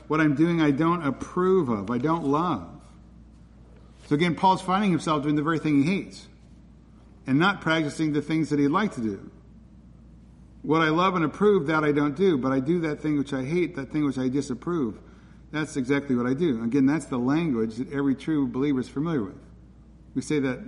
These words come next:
all the time in our lives. And to a lesser extent, that's really the language of every person on the earth, because every person on the earth, saved or not saved, has a natural understanding of the,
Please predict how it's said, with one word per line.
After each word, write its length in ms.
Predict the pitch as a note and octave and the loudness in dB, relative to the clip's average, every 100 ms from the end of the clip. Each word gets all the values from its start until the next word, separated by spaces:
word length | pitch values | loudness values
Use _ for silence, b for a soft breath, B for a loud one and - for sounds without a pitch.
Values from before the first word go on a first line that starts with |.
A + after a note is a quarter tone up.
| - | -8
all 120 | B2+ C3 | -4 -2
the 80 | |
time 260 | B2+ F3 F3 | -2 -4 -4
in 100 | G2+ | -4
our 80 | F2+ | -8
lives. 420 | E2 E2 - - - - - - - - - - - - - - | -12 -16 -20 -20 -20 -20 -20 -20 -20 -20 -20 -20 -20 -20 -20 -12
And 80 | A2 | -2
to 80 | D3+ | 0
a 20 | |
lesser 380 | C3+ F#3+ G3 C#3+ | 2 0 0 0
extent, 340 | B2 C#3 C3+ | 0 0 0
that's 200 | C3+ B2+ | 0 -4
really 180 | E3+ F#3+ | -2 0
the 100 | A#2+ | 0
language 380 | B2 C3+ C3 A2 | 0 2 2 0
of 100 | A#2+ | -2
every 220 | C#3+ C#3+ | 0 -2
person 340 | - D3+ C#3+ C3 | -2 -4 -2 -2
on 120 | A#2 | 0
the 100 | C#3 | 0
earth, 160 | E3 | -2
because 180 | - A#2+ | -6 -6
every 180 | C3+ C#3+ | -2 -2
person 280 | - C3+ B2+ | -2 -4 -2
on 160 | A#2+ | -2
the 60 | C3+ | 0
earth, 160 | C#3+ - B B B B | -2 -4 B B B B
saved 320 | - D3+ B2+ | -6 -2 0
or 80 | A#2 | 2
not 240 | B2 - | 2 0
saved, 560 | - A#2+ A2+ A2+ - B2+ | -4 -4 -4 -4 -10 -6
has 220 | C3+ A#2 | -4 0
a 60 | A#2 | 2
natural 420 | C3+ C#3 C3 B2 | 2 0 -4 0
understanding 520 | B2+ A#2 C#3 C#3 B2+ | -2 -2 -2 0 0
of 100 | G#2+ | 0
the, 160 | G#2+ | -4